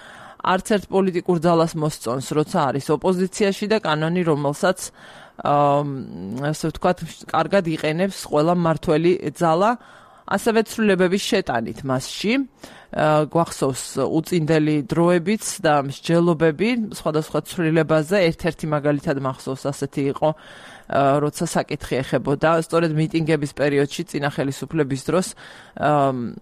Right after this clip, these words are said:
ა, სახელმწიფოს და დაწესებულებებიდან მანძილის გაზრდის საკითხს და იყო, ესე ვთქვათ, მსჯელობა, რომ ზოგიერთ შემთხვევაში ეს ფიზიკურადაც კი შეუძლებელი იყო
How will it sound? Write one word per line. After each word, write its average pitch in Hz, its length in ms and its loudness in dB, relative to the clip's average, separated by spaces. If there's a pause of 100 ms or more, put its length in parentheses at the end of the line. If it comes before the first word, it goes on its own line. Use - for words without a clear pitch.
(160)
ა, 123 160 0 (380)
სახელმწიფოს 139 840 -4
და - 180 0
დაწესებულებებიდან 143 1160 0 (300)
მანძილის 151 840 2
გაზრდის 151 640 -2
საკითხს - 640 -4
და 180 140 4 (120)
იყო, 143 360 -4 (100)
ესე 139 240 -4
ვთქვათ, - 320 -4
მსჯელობა, 143 580 0
რომ 151 160 0
ზოგიერთ 139 400 0
შემთხვევაში - 540 -4
ეს 139 100 -4
ფიზიკურადაც 139 720 0
კი - 120 -8
შეუძლებელი 151 760 2
იყო 170 180 0